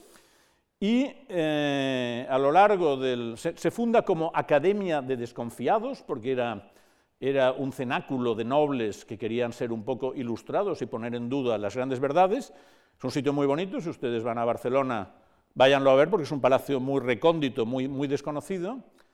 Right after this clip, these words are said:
Y esta es la biblioteca, se ve, todo esto se fue reformando, era un palacio que estaba en ruinas a principios del siglo veinte y gracias sobre todo a su presidente muchos años, Martín de Riquer, se fue,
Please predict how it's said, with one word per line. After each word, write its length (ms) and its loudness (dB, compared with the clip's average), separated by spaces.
Y 320 -2
esta 160 -10
es 60 -6
la 80 -2
biblioteca, 540 -4
se 180 -8
ve, 400 -6
todo 200 2
esto 200 -2
se 100 -6
fue 140 0
reformando, 580 -2
era 180 -2
un 220 -10
palacio 300 -6
que 60 -4
estaba 260 -4
en 80 -8
ruinas 460 -6
a 60 -8
principios 800 -4
del 140 -6
siglo 280 0
veinte 240 -2
y 60 -2
gracias 340 -2
sobre 280 -2
todo 560 0
a 120 -14
su 180 -10
presidente 460 -8
muchos 260 -10
años, 240 -10
Martín 320 -6
de 80 -2
Riquer, 380 -2
se 100 -6
fue, 480 -2